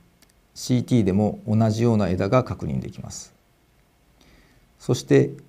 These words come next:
次に黄色で示す比較的小さなオーエムブランチも、シーティーで確認が可能です。その末梢には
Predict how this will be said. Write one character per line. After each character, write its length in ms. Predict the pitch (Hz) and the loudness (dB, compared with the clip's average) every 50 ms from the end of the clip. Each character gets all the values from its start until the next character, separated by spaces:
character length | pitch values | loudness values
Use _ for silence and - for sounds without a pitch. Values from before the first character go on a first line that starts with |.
| _ _ - | _ _ -8
次 220 | - 131 127 131 | -2 0 2 2
に 140 | 120 107 - | 2 2 0
黄 220 | - - 120 120 | -2 0 2 4
色 120 | 120 120 113 | 4 6 6
で 80 | 120 | 4
示 340 | 113 - - 120 113 107 - | 2 2 2 0 0 0 0
す 180 | - 87 - - - - _ _ _ | -4 -6 -6 -8 -12 -18 _ _ _
比 120 | - - | -8 -2
較 100 | - 120 - 120 | -2 -2 0 0
的 220 | 123 113 - - | -2 -2 -2 -4
小 260 | - - - 170 165 | -8 -4 -2 0 0
さ 120 | - - 98 | 2 0 0
な 100 | 92 82 | 0 0
オ 140 | 82 85 85 | -2 -2 -2
ー 40 | 85 | -2
エ 20 | |
ム 120 | 82 82 85 | -4 -4 -4
ブ 100 | 98 98 | -2 -2
ラ 100 | 95 85 | -2 -2
ン 80 | 80 | -4
チ 140 | - - 120 | -4 -2 0
も、 280 | 139 143 123 - - - - _ _ _ _ _ - | 2 2 0 -2 -6 -12 -20 _ _ _ _ _ -18
シ 200 | - - 113 104 | -8 -4 -2 -2
ー 80 | 87 | -2
テ 80 | - 104 | 0 0
ィ 40 | 95 | 2
ー 20 | 92 | 2
で 140 | 113 117 | 2 2
確 240 | 117 - 85 - 98 | 0 -2 -6 -6 -4
認 140 | 90 87 87 | -2 -2 0
が 120 | 104 113 | -2 -2
可 140 | - - 82 | -2 -2 -4
能 180 | 80 71 67 69 | -4 -4 -6 -8
で 100 | - - | -10 -12
す。 260 | - - - - _ _ _ _ _ _ _ _ _ _ _ _ _ _ _ _ _ _ _ _ _ _ _ _ _ _ | -14 -16 -18 -20 _ _ _ _ _ _ _ _ _ _ _ _ _ _ _ _ _ _ _ _ _ _ _ _ _ _
そ 140 | - - 139 | -6 -2 0
の 240 | 143 147 151 147 147 | 0 2 2 0 0
末 240 | 139 - - 156 151 | -2 -2 -2 0 0
梢 60 | 151 | 2
に 120 | 147 131 | 2 2
は 240 | 117 92 73 - | 2 0 -2 -4